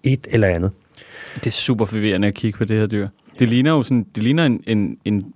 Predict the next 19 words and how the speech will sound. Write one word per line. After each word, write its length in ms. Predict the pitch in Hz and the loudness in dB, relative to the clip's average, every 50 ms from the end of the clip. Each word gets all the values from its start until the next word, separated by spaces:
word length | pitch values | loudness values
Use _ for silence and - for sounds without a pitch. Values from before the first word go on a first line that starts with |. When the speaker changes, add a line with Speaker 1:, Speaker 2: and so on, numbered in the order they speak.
| _ - | _ -6
Speaker 2:
en 200 | 101 101 98 92 | -4 -4 -4 -4
djævleged 520 | 90 - 110 110 113 127 139 123 123 110 - - - _ _ - | -2 0 2 2 2 2 2 0 0 -2 -2 -4 -10 _ _ -2
på 80 | - | 0
en 120 | 110 101 92 | 0 2 2
eller 140 | 104 110 | 2 2
anden 140 | 107 107 107 | 2 2 2
måde, 260 | 104 98 101 107 117 120 - - - - - _ - | 0 0 0 0 0 -2 -6 -12 -20 -20 -12 _ -2
der 80 | 123 | 0
lige 160 | 120 120 127 | 2 2 2
har 80 | 123 120 | 2 2
fået 220 | 120 135 123 110 | 0 0 -2 0
taget 200 | - - 120 113 | 0 0 0 2
nogle 200 | 113 113 113 113 | 2 2 0 0
leggings 400 | 110 117 131 135 139 170 156 143 | 0 0 0 0 2 0 0 -2
på, 340 | - - 139 120 104 - - _ - | -2 -2 -2 -2 -2 -4 -8 _ -6
Speaker 1:
Mm. 320 | 101 95 90 87 87 92 92 - _ - - - - - - _ _ - | -4 -4 -2 -2 -4 -6 -8 -10 _ -18 -16 -16 -16 -16 -18 _ _ -10
Speaker 2:
samtidig 520 | - - 120 117 120 117 135 135 131 120 | -2 0 0 2 2 0 0 -2 -2 0
med 120 | 117 117 113 | -2 -2 -2
en, 120 | 107 - | -4 -6